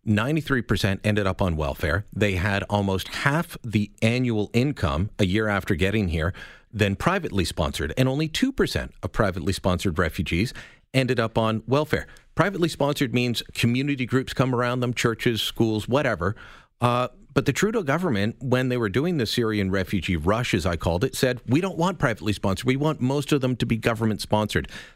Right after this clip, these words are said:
That ended up being a bad policy decision for the people coming in and for the taxpayers footing the bill. It was a bad deal all around, I thought.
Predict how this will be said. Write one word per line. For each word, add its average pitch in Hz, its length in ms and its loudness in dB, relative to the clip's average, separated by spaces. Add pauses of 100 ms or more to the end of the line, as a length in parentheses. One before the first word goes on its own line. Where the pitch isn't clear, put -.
(160)
That 123 380 0 (120)
ended 143 260 2
up 120 200 -4
being 107 360 2 (320)
a 87 120 -2
bad 107 300 0
policy 117 400 0
decision 98 420 0
for - 200 0
the 78 80 -4
people 117 260 0
coming 110 260 0
in 196 220 -2 (580)
and 147 200 2
for 160 80 0
the 117 80 2
taxpayers 101 500 0
footing 101 300 0
the 87 60 0
bill. 90 380 -2 (380)
It 139 140 2
was 110 100 0
a 98 60 -2
bad 107 240 0
deal 101 200 2
all 80 220 0
around, 65 260 -2
I - 100 -8
thought. - 280 -10